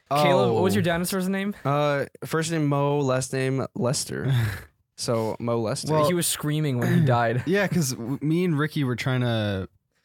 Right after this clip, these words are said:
Speaker 2: we were ta-, trying to tame the Bronchosaurus.
Speaker 3: Yeah.
Speaker 2: And that thing just wrecked.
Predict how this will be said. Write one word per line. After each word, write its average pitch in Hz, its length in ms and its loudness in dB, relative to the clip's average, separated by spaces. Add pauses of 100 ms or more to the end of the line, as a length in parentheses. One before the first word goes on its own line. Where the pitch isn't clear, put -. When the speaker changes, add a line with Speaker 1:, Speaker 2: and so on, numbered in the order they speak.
Speaker 2:
we 131 100 0
were 135 80 0
ta-, 143 240 -4
trying 151 180 -2
to - 60 -4
tame 143 220 0
the 117 420 -2
Bronchosaurus. 180 720 -6
Speaker 3:
Yeah. 143 680 -2 (260)
Speaker 2:
And 127 320 0
that 147 160 0
thing 180 240 0
just 107 240 -4
wrecked. 110 800 -6